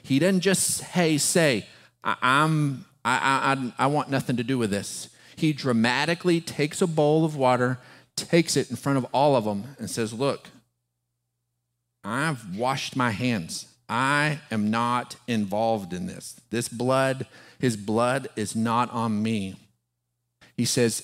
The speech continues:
"It's your responsibility." And all the people answered, "His blood is on us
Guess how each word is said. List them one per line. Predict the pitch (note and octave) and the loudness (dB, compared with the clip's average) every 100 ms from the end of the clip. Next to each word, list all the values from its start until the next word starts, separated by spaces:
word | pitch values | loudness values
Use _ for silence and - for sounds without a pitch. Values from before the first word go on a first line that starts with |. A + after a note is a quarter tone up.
| - | -6
"It's | A#2 - | -6 -6
your | B2 B2+ C3 C#3+ C#3 A#2+ G#2 G2 - _ _ _ _ _ _ - | -8 -4 -2 0 2 0 -4 -10 -18 _ _ _ _ _ _ -12
responsibility." | G#2 A2+ - - B2 A#2 A2+ G#2 A#2+ G2+ F2+ F2+ - _ _ _ _ _ _ _ _ - | -6 -4 -4 -2 -2 -2 -4 0 0 0 -6 -10 -16 _ _ _ _ _ _ _ _ -6
And | C3+ B2 | -4 -2
all | - B2+ C#3+ D3 | 0 4 4 4
the | C3+ | 0
people | C3 - C#3 C3 B2+ | -4 -2 -2 -2 -4
answered, | A#2+ A#2 A2+ G#2+ F#2 | -2 -2 -2 -4 -6
"His | - B2 B2+ | -6 -4 -4
blood | B2+ B2+ A#2 B2 C3 C3 - _ _ _ _ - | -2 0 2 2 0 -4 -12 _ _ _ _ -8
is | G#2 | -4
on | F#2+ F2+ | -2 -2
us | G2 A#2 B2 - - | -2 -2 -4 -6 -10